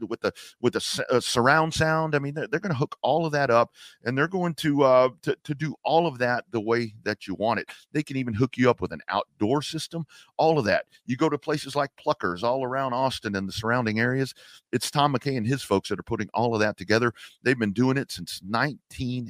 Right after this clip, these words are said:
eighty-eight. Nineteen eighty-eight, my friends. This is not a fly-by-night thing like all these people knocking on my door that wanna replace my roof and wanna fix my car after the hail damage that I had to go through last week.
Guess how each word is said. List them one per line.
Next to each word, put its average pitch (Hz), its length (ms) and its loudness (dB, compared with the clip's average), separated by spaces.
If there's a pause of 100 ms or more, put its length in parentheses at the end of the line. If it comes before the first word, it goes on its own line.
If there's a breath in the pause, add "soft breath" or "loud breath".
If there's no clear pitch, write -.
eighty-eight. 117 680 4 (320 soft breath)
Nineteen 196 640 2
eighty-eight, 160 440 4
my 123 120 4
friends. 135 720 0
This 151 200 0
is 170 120 -2
not 180 260 4 (300 soft breath)
a 143 80 0
fly-by-night 160 800 4
thing 151 180 0
like 147 220 0
all 160 100 8
these 156 200 0
people 147 280 0
knocking 151 320 2
on 147 120 2
my 139 140 4
door 151 260 4
that 101 120 -2
wanna 143 240 0
replace 147 380 0
my 139 120 0
roof 143 380 6 (260 loud breath)
and 123 120 0
wanna 139 200 0
fix - 280 -4
my 131 140 2
car 160 340 4
after 139 240 0
the - 100 0
hail 180 260 6
damage 104 340 2
that 92 120 -2
I 101 80 0
had 101 140 -6
to 92 80 -10
go 104 180 0
through 104 240 -6
last 95 320 -6
week. 107 220 -6